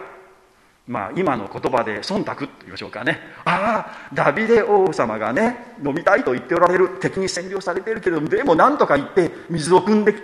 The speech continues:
きてあげたいな」と思ったんですよ。で、この三人は行くんですよ。敵の真ん中をですね、どのように行ったのか詳しくは書いてないんですけども、行って、それでついにその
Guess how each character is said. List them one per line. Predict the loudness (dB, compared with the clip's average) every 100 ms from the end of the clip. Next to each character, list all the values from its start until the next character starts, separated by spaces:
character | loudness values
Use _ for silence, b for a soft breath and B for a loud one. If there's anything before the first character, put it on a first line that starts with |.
| -14 -2
き |
て | 4
あ | 4
げ | 6
た | 4
い | 4
な」 | 0
と | -4 -2
思 | -2
っ |
た | -2 -4
ん |
で | -4
す | -6
よ。 | -8 -12 -20 _ _ _ _ 0
で、 | 2 2 0 -4
こ |
の | -2
三 | 0 0 0
人 | 0 0 2
は | 2 2 -6 -14 -20 -16
行 | -4
く | -2
ん | -2
で | -6
す | -10
よ。 | -14 -18 _
敵 | -14 -10
の | -8
真 | -6 -4
ん |
中 | -4 -4
を | -8
で | -10
す | -4
ね、 | -4 -4 B
ど | -2
の | 2
よ | 4
う | 2
に |
行 | 2
っ |
た | 0
の | -2
か | -4
詳 | 0 0
し |
く | 0
は | -2
書 | 0
い | 0
て |
な | 0 -2
い |
ん |
で | -4
す | -8
け | -10
ど |
も、 | -10 -12
行 | -16
っ |
て、 | _ -4 -4 -4 -16 -4
そ | 2
れ | 2
で |
つ | 2 0
い |
に | 0
そ | 0 0
の | 2